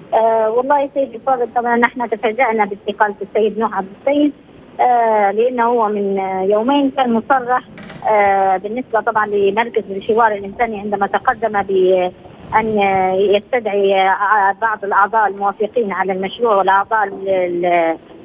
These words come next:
المخ-، الأعضاء الرافضين للمشروع، ويستدعي مجلس النواب ومجلس الدولة، وعلى أن يقوم توافق.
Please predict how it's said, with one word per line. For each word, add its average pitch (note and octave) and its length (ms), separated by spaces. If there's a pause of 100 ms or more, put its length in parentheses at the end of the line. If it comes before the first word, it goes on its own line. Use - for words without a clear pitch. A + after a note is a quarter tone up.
(280)
المخ-، G3+ 500 (240)
الأعضاء G#3+ 520
الرافضين G3+ 560
للمشروع، G3 560 (380)
ويستدعي B3 500
مجلس A3 300
النواب G#3+ 340
ومجلس G3+ 460
الدولة، D4 420 (360)
وعلى A3+ 280
أن A3 80
يقوم A3 340
توافق. D4+ 600